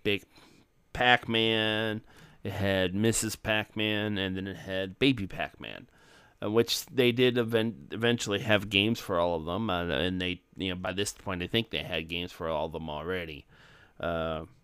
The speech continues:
so let's see. Um, trying to think here, who did the voices for the characters? Uh, that's always an important part. Uh, Marty Ingalls, uh, did the voice for Pac-Man.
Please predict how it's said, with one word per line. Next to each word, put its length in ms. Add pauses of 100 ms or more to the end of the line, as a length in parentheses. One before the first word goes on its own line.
(1040)
so 300
let's 260
see. 840 (140)
Um, 580 (720)
trying 240
to 60
think 280
here, 640 (120)
who 180
did 260
the 60
voices 640
for 280
the 80
characters? 960 (540)
Uh, 100
that's 220
always 260
an 80
important 360
part. 200
Uh, 240
Marty 540
Ingalls, 680
uh, 400 (100)
did 220
the 80
voice 240
for 160
Pac-Man. 680